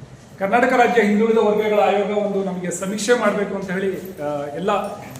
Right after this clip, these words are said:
ಎಲ್ಲ, ಆ, ಆಫೀಸರ್ಸ್‌ಗಳಿಗೆ ಹೇಳಿದ್ದಾರೆ. ಅದರೊಳಗೆ ನಮ್ದು ಎನ್ ಎಸ್ ಎಸ್ ಆಫೀಸರ್ ಕೂಡ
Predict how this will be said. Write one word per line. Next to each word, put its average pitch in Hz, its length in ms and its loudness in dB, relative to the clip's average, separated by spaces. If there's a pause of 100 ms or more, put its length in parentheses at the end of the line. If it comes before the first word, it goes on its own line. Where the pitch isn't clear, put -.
(140)
ಎಲ್ಲ, 170 160 -2
ಆ, 170 840 0
ಆಫೀಸರ್ಸ್‌ಗಳಿಗೆ 185 640 -2
ಹೇಳಿದ್ದಾರೆ. 165 380 -2
ಅದರೊಳಗೆ 196 400 -2
ನಮ್ದು 196 400 -2
ಎನ್ 180 120 -2
ಎಸ್ 208 140 -2
ಎಸ್ 220 140 -2
ಆಫೀಸರ್ 190 480 -6
ಕೂಡ 196 100 -2